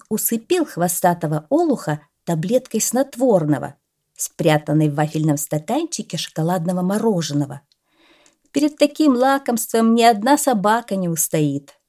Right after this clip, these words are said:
Затем положил его в огромный чемодан и увез за город на электричке.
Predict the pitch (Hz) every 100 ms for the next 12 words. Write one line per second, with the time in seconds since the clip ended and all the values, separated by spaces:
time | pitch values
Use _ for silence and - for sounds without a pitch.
0 | _ _ _ _ - 147 180 180 359 392
1 | _ - 165 165 175 180 165 156 151 156
2 | 185 180 165 156 - 156 175 175 330 381
3 | - _ _ _ _ - 349 226 170 156
4 | 247 175 151 254 320 302 277 277 - 214
5 | 185 160 - 147 135 - -